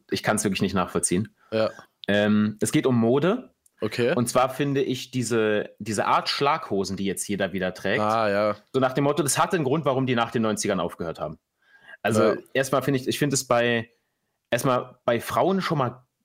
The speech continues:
Speaker 1: nee, weiß nicht, das ist halt irgendwie so eine komische Proportion, wenn die irgendwie oben so eng anliegen und unten so extrem weit ausfaden, so, dann, dann ziehen die
Speaker 2: Ja.
Speaker 1: gefühlt immer über den Boden. Also kann okay aussehen, bei Frauen eher als bei Typen, aber es gibt ja auch diese ganz weiten Hosen unten, die auch,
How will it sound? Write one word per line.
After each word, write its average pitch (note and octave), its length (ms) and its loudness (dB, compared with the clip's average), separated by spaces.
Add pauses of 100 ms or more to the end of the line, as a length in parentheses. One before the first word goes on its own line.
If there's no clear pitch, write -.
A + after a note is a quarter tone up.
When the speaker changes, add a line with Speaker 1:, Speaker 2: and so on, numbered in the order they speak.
(720)
Speaker 1:
nee, C3+ 400 -2
weiß B2+ 200 -2
nicht, B2+ 100 -2
das A2 80 -8
ist - 60 -8
halt C3+ 100 0
irgendwie B2 240 0
so A#2+ 80 -2
eine A#2+ 160 0
komische C#3+ 360 0
Proportion, C3 680 0
wenn B2 140 2
die A#2+ 60 2
irgendwie B2 340 2
oben C3 240 2
so C3 160 2
eng B2+ 180 2
anliegen C3+ 360 2
und A#2 100 0
unten C3+ 240 0
so A2+ 80 2
extrem C#3+ 460 0
weit A#2 240 0
ausfaden, D3 600 0
so, D3 120 2
dann, G#2+ 180 2 (240)
dann A2 240 2
ziehen - 380 2
die D#3 80 2
Speaker 2:
Ja. C3+ 100 4
Speaker 1:
gefühlt E3 320 0
immer D3+ 200 4
über B2+ 220 2
den A#2 120 0
Boden. D#3+ 440 0 (220)
Also C3 160 0
kann F#3+ 240 2
okay G3 380 0
aussehen, G3+ 340 0
bei D3 100 2
Frauen F#3 340 0
eher D#3+ 180 2
als - 160 -4
bei B2+ 100 0
Typen, E3 360 -4 (100)
aber G#3 400 2
es - 100 -10
gibt F3 180 -4
ja E3 120 2
auch C3+ 140 -2
diese C3 220 -6
ganz - 360 -4
weiten C3+ 320 -2
Hosen C#3 260 0
unten, - 300 -4
die A2 120 0
auch, - 240 -4